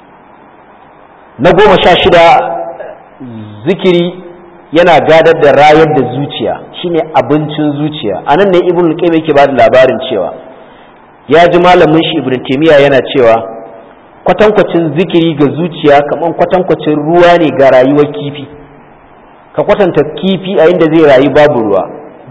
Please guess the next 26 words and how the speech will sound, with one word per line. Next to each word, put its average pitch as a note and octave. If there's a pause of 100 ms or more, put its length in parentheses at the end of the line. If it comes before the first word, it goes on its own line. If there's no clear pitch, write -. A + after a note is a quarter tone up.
rayuwa D#3
ba D#3
ta D3
yiwuwa G#2
ko? F#3+ (540)
To -
haka D#3+
zuciya D3+
rayuwa D3+ (100)
ba E3 (100)
ta E3
yiwuwa D3
gare C#3+
ta D3
sai C#3+
da G#2+
ambaton G#2+
Allah. G2+ (3000)
Bayan F#3+
kasancewar F3
zikiri F3
shine F3 (1120)
abin C#3+
nan C3+
wato B2
madda C#3+